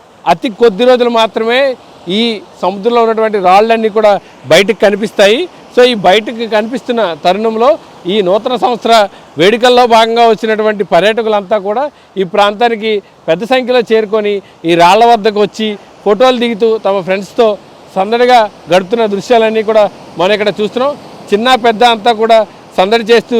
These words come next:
రాళ్ల మధ్య కూర్చొని ఈ అలల యొక్క సవ్వడిని ఆస్వాదిస్తూ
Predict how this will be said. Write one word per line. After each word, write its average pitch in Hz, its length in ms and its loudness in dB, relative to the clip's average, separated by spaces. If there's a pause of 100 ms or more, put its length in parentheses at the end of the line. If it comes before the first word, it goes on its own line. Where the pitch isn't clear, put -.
(100)
రాళ్ల 202 300 4
మధ్య 226 260 -2
కూర్చొని 208 380 0 (400)
ఈ - 20 4 (100)
అలల 240 220 4 (100)
యొక్క 247 180 -2 (240)
సవ్వడిని 240 500 2 (320)
ఆస్వాదిస్తూ 240 560 -2